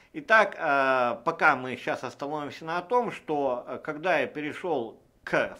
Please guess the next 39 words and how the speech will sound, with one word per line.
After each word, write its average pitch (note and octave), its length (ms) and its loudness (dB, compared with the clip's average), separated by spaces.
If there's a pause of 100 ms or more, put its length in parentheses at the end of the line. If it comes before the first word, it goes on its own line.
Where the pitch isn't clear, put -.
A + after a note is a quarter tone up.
функции, D3 340 -4
которую D3 400 -6
вы D3+ 140 -6
будете C#3+ 340 -6
в B2 100 -8
Django C3+ 300 -6
использовать B2 540 -8 (460)
каждый C#3+ 480 4
раз F3+ 340 2
и - 40 -12
самое C3+ 440 -4
часто, G#3 560 -2
да, F3+ 280 0 (420)
то C#3 80 -6
есть C3+ 180 -6
выбирать, C3 580 -2 (120)
щас A#2+ 160 -10
мы B2 100 -10
её A#2 100 -2
посмотрим, G#2 640 -10 (800)
и, G3 380 0
э, C3 240 2
я F#3 260 6
уже D#3 220 2
чётко F3+ 320 -6
понимаю, F3+ 500 -4
что - 160 -6
это C#3 240 2
объект E3+ 380 -2
первого D3 300 0
класса, B2 500 0
и G#2 60 -8
можно D#3+ 340 -4
присвоить. C3 680 -6
И - 20 -12
меня F3+ 340 -2
уже C3 220 0
в, C3 220 -8
в - 40 -20